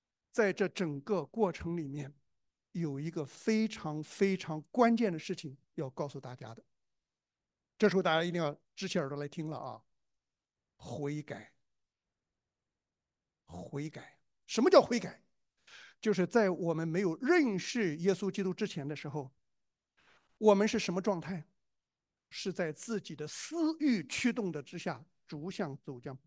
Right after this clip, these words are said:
败坏的状态。我们知道那个状态错了，所以悔改是什么？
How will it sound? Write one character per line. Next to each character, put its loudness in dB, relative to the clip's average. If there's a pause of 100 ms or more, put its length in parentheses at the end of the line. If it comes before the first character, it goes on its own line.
败 0
坏 -6
的 -14
状 -10
态。 -20 (840)
我 2
们 -4
知 -6
道 -4
那 -4
个 -6
状 -2
态 -12 (240)
错 -2
了， -14 (1600)
所 6
以 8
悔 4
改 -2
是 -6
什 -8
么？ -14